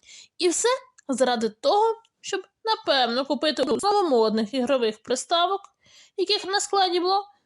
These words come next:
небагато. Тож у день, тож у день початку продажів усім охочих могло не вистачити. Щоб чекати відкриття магазину о восьмій ранку в неділю, один юнак прийшов до його дверей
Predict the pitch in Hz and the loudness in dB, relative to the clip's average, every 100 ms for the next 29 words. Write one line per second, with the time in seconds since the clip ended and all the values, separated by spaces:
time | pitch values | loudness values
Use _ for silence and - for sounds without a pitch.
0 | _ 392 427 392 349 233 208 - 226 _ | _ -2 0 2 2 0 -2 -6 -12 _
1 | - 254 233 247 311 440 415 _ _ _ | -2 0 2 0 0 -2 -6 _ _ _
2 | _ _ - - 381 403 440 349 247 240 | _ _ -20 -2 0 2 0 2 0 -2
3 | 285 269 - 269 269 370 403 392 415 - | -2 -2 -2 -4 0 -2 0 0 -2 -4
4 | 339 - 233 220 220 330 392 415 320 262 | -2 0 0 0 0 0 0 -4 -2 0
5 | 233 247 285 254 214 - 208 - 226 _ | 2 0 0 -2 -2 -4 -10 -14 -18 _
6 | _ _ _ _ _ - 339 240 - _ | _ _ _ _ _ -2 0 0 -4 _
7 | - 302 - 269 226 214 220 214 220 226 | -4 -4 0 0 0 0 -4 -4 -6 -2
8 | 220 208 214 247 359 403 320 240 240 240 | -2 0 -2 -2 -2 -2 -2 -2 -2 -2
9 | 240 254 349 381 392 349 277 226 311 392 | -4 -2 -4 -2 -2 -2 -4 -2 0 0
10 | 403 - - _ 262 311 277 269 370 415 | -2 -8 -20 _ 0 0 0 0 -2 -2
11 | 349 339 359 339 240 254 254 240 220 202 | -4 -2 -2 -2 -2 0 2 2 0 0
12 | 208 226 370 415 | -2 0 -2 -4